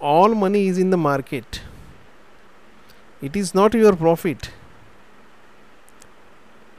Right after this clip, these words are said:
Profit is what, exactly what you get in your hand, that you can use for the further your improvements। जो पैसा आगे एनहांसमेंट के लिए काम आ सकता है,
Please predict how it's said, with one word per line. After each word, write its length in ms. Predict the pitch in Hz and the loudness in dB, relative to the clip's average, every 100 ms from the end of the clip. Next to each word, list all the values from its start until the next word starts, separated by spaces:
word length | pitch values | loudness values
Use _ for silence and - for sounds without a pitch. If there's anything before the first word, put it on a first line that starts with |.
| - - | -20 -12
Profit 380 | 147 147 220 214 | -10 -6 -6 -4
is 180 | 202 | -4
what, 260 | 160 170 220 | 2 4 4
exactly 580 | 214 151 - 170 - 233 | 2 -4 -4 -4 -4 -8
what 340 | 226 165 175 214 | -2 0 0 -4
you 100 | 233 160 | -8 -6
get 220 | 170 190 | -6 -4
in 140 | 196 | -2
your 240 | 190 175 156 | 0 0 -2
hand, 440 | 131 131 110 107 - - - - - - - - - | -4 -6 -8 -12 -20 -20 -20 -20 -20 -20 -20 -16 -6
that 160 | 175 180 | -4 -2
you 80 | 156 | -2
can 240 | 196 196 | -2 -2
use 280 | 147 160 180 | 0 -2 -2
for 180 | - 170 | -2 -2
the 100 | 170 | -2
further 400 | 151 143 156 196 220 160 | -2 -4 -2 -4 -4 -6
your 120 | 165 - - - - - - | -6 -6 -20 -20 -20 -20 -10
improvements। 840 | 151 - 196 190 92 - - - - - - - - - - - - - - - - - - - - - | -10 0 2 2 -4 -12 -14 -16 -20 -20 -20 -20 -20 -20 -20 -20 -20 -20 -20 -20 -20 -20 -20 -20 -20 -8
जो 100 | 160 | -6
पैसा 520 | 165 160 160 196 180 | -4 -4 -2 -2 -2
आगे 280 | 147 143 180 | -2 -4 -4
एनहांसमेंट 640 | - 139 139 165 - 202 196 | -4 -6 -4 -4 -2 -4 0
के 80 | |
लिए 80 | 208 | 0
काम 320 | 196 160 180 | 0 0 0
आ 60 | 190 | 0
सकता 380 | 180 156 - 196 | -2 -8 -8 -8
है, 160 | 220 | -6